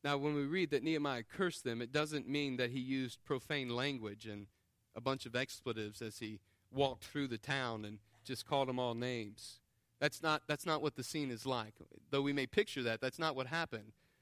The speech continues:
This is probably more of a formal scene where he brings people out into an assembly and he calls these offenders out. And he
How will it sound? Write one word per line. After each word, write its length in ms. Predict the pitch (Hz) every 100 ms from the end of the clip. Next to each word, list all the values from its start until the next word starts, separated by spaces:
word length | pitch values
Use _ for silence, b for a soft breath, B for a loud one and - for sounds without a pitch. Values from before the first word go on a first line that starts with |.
| -
This 120 | 170
is 60 | 151
probably 440 | - 226 220 196
more 180 | 180 202
of 80 | 180
a 60 |
formal 340 | 156 208 233 180
scene 300 | - 151 165
where 240 | 156 131 b b
he 120 | b 202
brings 380 | 190 214 170
people 560 | - 254 254 180 165 170 B B
out 260 | 220 233 190
into 300 | 220 - 208
an 60 | 175
assembly 760 | 160 - 277 233 147 117 101 - _ _ B B B
and 140 | - 208
he 60 |
calls 420 | 190 247 247 254 185
these 260 | 233 233
offenders 580 | 208 - 247 240 220 202 202
out. 460 | 247 202 127 - - _ _ _ _ _ _ -
And 200 | 226 226
he 280 | 254 240